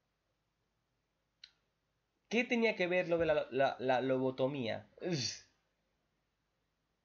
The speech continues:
Bueno, supongo que lo explicarán en la te-, espero. Espero. Lucy está en el cielo. Es obvio por qué. Lucy es bueno. Es un cabrón, pero es bueno. No, no hace algo con maldad. Nunca ha hecho algo con maldad. Todo lo contrario.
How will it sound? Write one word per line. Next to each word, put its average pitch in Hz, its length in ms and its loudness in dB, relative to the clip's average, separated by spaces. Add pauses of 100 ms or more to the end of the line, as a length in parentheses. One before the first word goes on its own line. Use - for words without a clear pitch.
(260)
Bueno, 127 240 -2
supongo 127 220 0
que - 20 4
lo 123 60 2
explicarán 113 400 0
en 110 140 -4
la 113 60 -4
te-, 117 340 -6
espero. 117 380 -2 (800)
Espero. - 320 -6 (800)
Lucy 156 180 0
está 147 160 0
en 123 80 -2
el 117 40 -6
cielo. 160 300 2 (580)
Es 135 160 -4
obvio 143 220 2
por 117 160 0
qué. 151 260 0 (400)
Lucy 185 600 0
es 127 220 0
bueno. 131 340 0 (260)
Es 165 100 -4
un 262 140 4
cabrón, 185 480 2
pero 120 140 -2
es 110 100 -4
bueno. 120 280 0
No, 196 260 0
no 240 120 0
hace 269 280 0
algo 208 300 0
con 160 160 2
maldad. 139 340 2
Nunca 180 340 -2
ha 170 40 2
hecho 165 160 -2
algo 151 180 2
con 127 120 -2
maldad. 120 360 2
Todo 147 100 -2
lo 160 60 0
contrario. 147 280 0